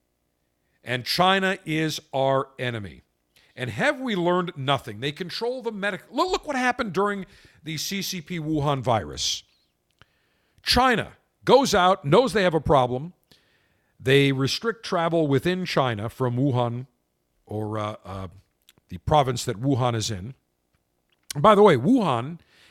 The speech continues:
is, uh, I think, fifteen million people. It's a huge area.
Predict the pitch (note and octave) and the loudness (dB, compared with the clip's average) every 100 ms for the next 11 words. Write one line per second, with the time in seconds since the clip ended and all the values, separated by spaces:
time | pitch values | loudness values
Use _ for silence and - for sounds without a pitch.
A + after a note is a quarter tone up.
0 | _ G#3 G3+ - G3 G3 F#3 F#3 F3 F4 | _ 0 0 2 4 6 6 4 2 -8
1 | - G#3 - G3+ F3+ F3+ F3 D3 G3+ A#3 | -4 -4 -2 -4 0 0 0 0 -2 -4
2 | - A#2 F#3 D3+ A3+ C4 A3+ A#2+ E3+ G#3 | -8 -6 -6 -6 -2 -2 -2 0 2 2
3 | A#2 | -2